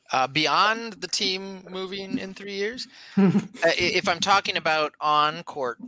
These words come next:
Speaker 1: stuff again, and I, I don't, I, you know, I'm not gonna talk a whole lot about team moving stuff until there's real known knowns related to it. So staying on, on court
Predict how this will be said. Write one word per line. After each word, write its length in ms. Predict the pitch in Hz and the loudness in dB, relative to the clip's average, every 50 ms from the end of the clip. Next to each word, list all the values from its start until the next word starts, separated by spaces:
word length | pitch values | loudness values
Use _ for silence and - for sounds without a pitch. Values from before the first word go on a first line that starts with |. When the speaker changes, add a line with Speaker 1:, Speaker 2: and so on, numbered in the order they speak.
| - _ | -16 _
Speaker 1:
stuff 340 | - - - - 120 113 - | -8 -6 -4 -4 -4 -6 -6
again, 520 | 110 104 110 107 107 107 107 113 113 117 _ _ _ _ _ - | -10 -12 -10 -10 -8 -10 -12 -14 -20 -20 _ _ _ _ _ -2
and 140 | 180 202 | 0 2
I, 160 | 214 214 214 185 170 180 | 4 4 4 4 2 2
I 40 | |
don't, 260 | 180 170 156 147 135 - - | 2 2 0 -2 -4 -8 -12
I, 60 | 95 - _ - - - - - _ _ - | -16 -18 _ -20 -20 -20 -20 -20 _ _ -10
you 100 | 233 233 | -4 -2
know, 80 | 247 | -2
I'm 100 | 233 240 | -2 0
not 240 | 262 247 190 156 - | 0 0 0 0 0
gonna 260 | 165 143 120 110 117 113 _ _ _ - | -4 -6 -6 -6 -10 -10 _ _ _ -10
talk 280 | - 135 110 110 - | -8 -6 -6 -6 -8
a 60 | 107 | -12
whole 160 | 101 110 107 101 | -14 -12 -12 -10
lot 180 | 98 98 101 | -8 -8 -8
about 340 | 98 95 101 98 98 95 - _ _ _ _ _ _ _ _ - | -10 -10 -10 -10 -12 -12 -14 _ _ _ _ _ _ _ _ -12
team 240 | - 120 113 113 113 | -12 -12 -12 -14 -18
moving 300 | 113 113 107 110 104 101 | -20 -20 -18 -14 -10 -10
stuff 300 | - - 101 98 - - | -8 -8 -8 -10 -12 -12
until 260 | 101 98 - 107 104 | -12 -12 -10 -10 -10
there's 220 | 101 101 98 98 104 | -12 -12 -14 -14 -14
real 420 | 104 104 104 104 101 101 101 98 _ 101 104 | -14 -12 -10 -10 -10 -10 -14 -16 _ -20 -16
known 560 | 107 110 107 104 104 104 104 101 101 104 101 - _ _ _ _ _ _ _ _ _ _ | -12 -12 -10 -10 -12 -14 -14 -16 -16 -18 -18 -20 _ _ _ _ _ _ _ _ _ _
knowns 760 | 104 107 107 104 101 101 104 101 95 95 95 95 92 - - - | -14 -10 -10 -8 -8 -8 -10 -12 -14 -16 -12 -10 -8 -8 -8 -8
related 500 | - 107 101 95 98 98 95 95 92 90 - | -10 -10 -8 -4 -4 -4 -4 -4 -4 -4 -4
to 140 | - 92 | -6 -6
it. 140 | 85 85 - | -6 -4 -2
So 300 | - - 101 90 90 95 - - - - - - - - _ - | 0 0 -2 -4 -8 -10 -12 -14 -18 -20 -20 -20 -20 -20 _ -4
staying 400 | - - - 262 233 196 180 175 - | -2 0 2 2 2 2 0 -2 -2
on, 360 | 139 139 135 127 123 120 120 120 _ _ - | 0 2 2 0 0 -4 -8 -16 _ _ -8
on 320 | 113 120 120 120 117 117 120 | -4 -2 -2 -2 -4 -6 -10
court 360 | - - - 123 107 104 104 | -14 -10 -6 -4 -4 -4 -6